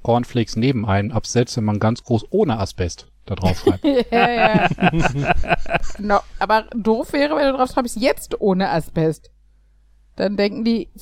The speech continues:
Speaker 2: vorher war deine Marke <laughs> mit Asbest. Das
Speaker 3: Mhm.
Speaker 2: kleine Wörtchen macht da den großen Unterschied.
Speaker 1: Ja.
Speaker 3: Neue Rezeptur ohne Asbest.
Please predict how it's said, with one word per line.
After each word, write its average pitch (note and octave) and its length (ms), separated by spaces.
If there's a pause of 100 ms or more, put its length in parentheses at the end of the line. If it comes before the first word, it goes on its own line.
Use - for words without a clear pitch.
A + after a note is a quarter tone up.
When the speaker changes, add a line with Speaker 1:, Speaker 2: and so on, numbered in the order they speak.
(100)
Speaker 2:
vorher C4 320
war F3+ 120
deine F3 260
Marke F3+ 360
<laughs> - 40
mit G#3 200 (100)
Asbest. D#3 440 (440)
Das D#3+ 320
Speaker 3:
Mhm. C#3+ 60
Speaker 2:
kleine B3+ 360
Wörtchen A3+ 400
macht F3+ 240
da G3 60
den F#3+ 160
großen D#3+ 400
Unterschied. - 360
Speaker 1:
Ja. G#2 140 (1000)
Speaker 3:
Neue F3+ 440
Rezeptur F#3 800
ohne G3+ 340
Asbest. - 680